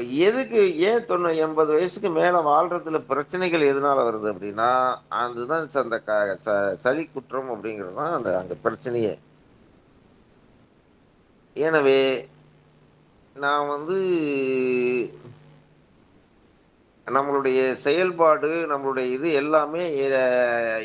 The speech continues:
இறைவன் கனலாக இருக்கிறார். அது காய்ந்த அங்கி யோகம். அதை நாம் சரியாக புரிந்து கொண்டால், மூல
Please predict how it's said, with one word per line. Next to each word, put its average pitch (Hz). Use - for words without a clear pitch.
இறைவன் 165
கனலாக 151
இருக்கிறார். 139
அது 135
காய்ந்த 147
அங்கி 135
யோகம். 131
அதை 123
நாம் 107
சரியாக 147
புரிந்து 135
கொண்டால், 117
மூல 165